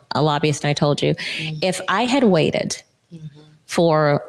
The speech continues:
Speaker 1: a white person to give me an opportunity, they wouldn't give it to me. And I'll, I'll tell you something I didn't tell you. I remember all my life I'd wanted to work for A T and T. I'm from Florida.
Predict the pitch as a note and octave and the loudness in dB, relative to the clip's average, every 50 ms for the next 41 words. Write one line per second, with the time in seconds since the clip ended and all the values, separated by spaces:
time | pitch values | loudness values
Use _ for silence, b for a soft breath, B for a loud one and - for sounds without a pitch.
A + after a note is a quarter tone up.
0 | - - _ _ _ _ - E3 E3+ E3 E3+ F3+ - - - F#3+ F3+ - - F3 | -12 -20 _ _ _ _ 0 2 2 4 4 2 0 0 0 0 0 2 2 2
1 | E3+ - E3 D#3 E3 E3 E3 D#3 D#3+ D3+ D3 D3+ C#3+ - E3 D3+ D3 D3 C#3 D3 | 2 2 2 2 2 2 2 2 2 2 2 0 2 2 2 2 4 4 4 2
2 | D3+ D3+ D#3 D#3 D#3 C#3 C3+ - - E3+ D3+ D3 D3+ D#3 D#3 C3+ D#3 D#3 - F#3+ | 2 2 2 2 2 2 0 0 2 2 2 2 2 0 0 0 0 0 0 0
3 | F#3 F#3 - F3 E3 D#3+ E3 D#3 D3+ D3 D3+ D3+ - D3+ D3+ D3 D3+ D#3+ E3 F3 | 0 2 2 0 0 0 2 2 2 2 2 2 2 2 2 2 2 2 4 4
4 | F#3 G3+ G3+ F#3+ E3+ D#3+ E3 B B B B B B B B _ - - - _ | 4 4 2 2 2 0 0 B B B B B B B B _ -20 -20 -20 _
5 | - - - - G#3 A#3+ B3 A#3 G#3 F#3+ F3 E3+ - E3+ E3 E3 D#3 D#3+ D#3+ D#3+ | -18 -6 -2 0 2 2 2 2 2 2 0 0 0 0 2 2 2 2 2 2
6 | E3 D#3+ D#3 C3+ - D#3+ E3 D#3+ D#3 - E3 D#3 - F3 D3 C#3+ D3+ D3 - D#3 | 2 2 2 2 0 2 2 2 2 2 0 0 2 2 2 2 2 0 0 -2
7 | D#3 D3 C#3+ C#3 - C3+ C#3+ D3 C3+ | 0 2 2 2 2 2 2 0 0